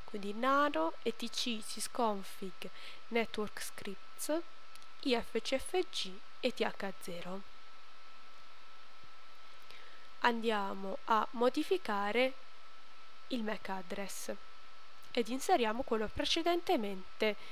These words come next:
scritto nel blocco note, quindi zero otto zero zero ventisette C D e uno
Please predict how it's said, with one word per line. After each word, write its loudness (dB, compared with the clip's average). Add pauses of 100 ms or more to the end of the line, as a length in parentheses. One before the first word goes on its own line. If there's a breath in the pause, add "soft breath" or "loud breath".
(1400 loud breath)
scritto -2
nel 0
blocco 0
note, 0 (320 loud breath)
quindi -2
zero 8
otto 4
zero 0
zero 2 (180)
ventisette 0 (1200)
C 0
D 0 (1900 loud breath)
e 2
uno 4